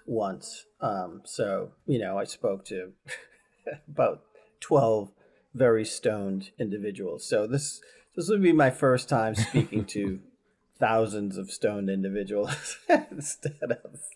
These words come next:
Speaker 1: just a dozen.
Speaker 2: Right.
Speaker 1: So, um, but I'm excited because, uh, a lot of the people I went to school with are,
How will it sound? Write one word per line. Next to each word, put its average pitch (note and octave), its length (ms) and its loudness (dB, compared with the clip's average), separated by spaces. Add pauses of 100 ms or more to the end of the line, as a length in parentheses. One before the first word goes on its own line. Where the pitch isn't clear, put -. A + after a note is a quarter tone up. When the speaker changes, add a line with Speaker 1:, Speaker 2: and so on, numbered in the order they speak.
(140)
Speaker 1:
just C3 320 -2 (240)
a C#3+ 60 4
dozen. A2 480 2
Speaker 2:
Right. F2 200 0 (340)
Speaker 1:
So, C3+ 440 8
um, A2+ 420 2 (100)
but C#3+ 260 8
I'm F3+ 160 4
excited C3+ 580 4
because, A#2 440 0
uh, G2 240 0 (960)
a D#3 40 6
lot C3+ 220 8
of C#3+ 80 4
the B2 60 2
people C3+ 260 4
I A#2+ 80 8
went A2 160 2
to - 80 -8
school B2 320 2
with A2+ 400 4
are, G#2 300 0